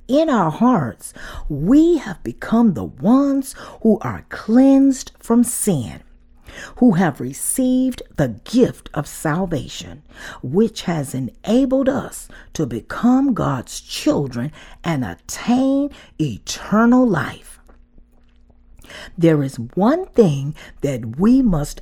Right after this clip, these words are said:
absolutely make sure to believe before God.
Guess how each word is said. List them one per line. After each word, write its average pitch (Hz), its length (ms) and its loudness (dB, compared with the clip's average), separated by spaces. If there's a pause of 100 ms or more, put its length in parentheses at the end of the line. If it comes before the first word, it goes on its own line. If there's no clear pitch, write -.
absolutely 226 1120 0
make 180 480 0
sure 160 500 -6
to 165 320 -4
believe 220 840 -2
before 165 680 -2 (100)
God. - 560 -10